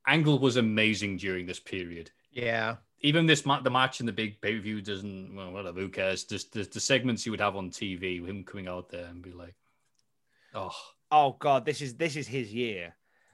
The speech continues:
Speaker 3: The, and he, he just, every, he puts in great performances in ring, like a solid wrestler throughout.
Speaker 2: But it's like,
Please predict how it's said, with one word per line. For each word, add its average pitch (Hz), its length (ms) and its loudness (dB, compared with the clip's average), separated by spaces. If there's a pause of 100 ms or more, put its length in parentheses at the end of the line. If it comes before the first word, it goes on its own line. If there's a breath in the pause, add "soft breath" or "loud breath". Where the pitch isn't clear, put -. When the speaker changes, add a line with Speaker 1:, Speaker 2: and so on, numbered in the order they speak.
(160)
Speaker 3:
The, 165 220 0
and 170 140 -2
he, 170 160 4
he 185 220 0
just, 170 300 2
every, 180 380 4
he 202 100 -2
puts 220 340 2
in 196 100 2
great 185 440 4
performances 143 680 2
in 113 180 -4
ring, 92 340 -8
like 123 160 -4
a 135 80 -6
solid 175 720 4
wrestler 123 560 -2 (680)
throughout. 123 520 0 (240)
Speaker 2:
But 220 60 6
it's 208 140 0
like, 233 220 4